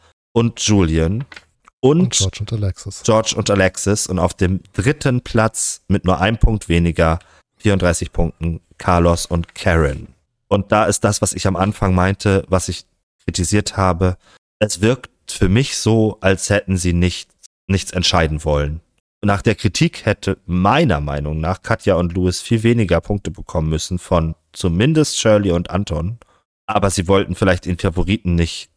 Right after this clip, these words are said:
Speaker 1: so weit unten enden lassen oder hatten Angst um ihren Favoriten, ich weiß es nicht. Im Endeffekt wissen wir aber auch, dass auch ein erster Platz kann ganz unten landen. Also, ja, es wirkte für mich null acht fünfzehn von den Jurybewertungen,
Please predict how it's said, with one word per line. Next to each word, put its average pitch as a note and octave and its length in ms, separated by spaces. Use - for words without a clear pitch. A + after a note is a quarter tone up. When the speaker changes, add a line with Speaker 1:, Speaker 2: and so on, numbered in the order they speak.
Speaker 1:
so - 200
weit F2+ 180
unten F2 420
enden F2 320
lassen E2+ 500
oder E2 140
hatten E2 220
Angst F#2+ 320
um E2 100
ihren D#2+ 140
Favoriten, E2 500
ich D#2+ 120
weiß F#2+ 220
es - 120
nicht. F2+ 280
Im G#2+ 100
Endeffekt G2+ 480
wissen G#2 200
wir G2 80
aber F2 200
auch, F#2+ 140
dass F#2+ 180
auch - 160
ein F#2 140
erster G#2 320
Platz - 460
kann E2 300
ganz E2 220
unten D#2+ 300
landen. D#2 440
Also, E2 380
ja, F#2+ 180
es - 120
wirkte C3 260
für B2+ 140
mich B2 260
null B2 200
acht - 240
fünfzehn - 580
von F2 120
den F2 140
Jurybewertungen, E2+ 1500